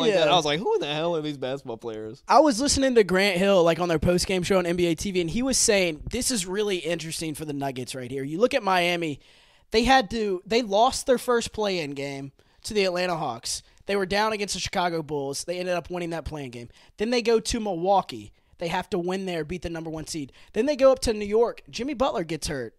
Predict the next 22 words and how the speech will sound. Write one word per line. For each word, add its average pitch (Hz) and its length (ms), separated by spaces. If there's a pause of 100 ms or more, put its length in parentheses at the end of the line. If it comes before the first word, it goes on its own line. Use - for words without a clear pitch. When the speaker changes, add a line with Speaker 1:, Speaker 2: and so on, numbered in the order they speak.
Speaker 2:
They 180 80
face 208 340
adversity 196 520
there 175 400
and 156 120
get 160 140
through 147 260
it. 120 140 (520)
Then 226 320 (200)
they're 190 300
up 190 160
three 220 580
nothing 190 340
against 175 220
the 175 80
Boston 170 400
Celtics, 160 600
somehow 240 400
get 214 180
pushed - 280
to 165 80
seven, 165 520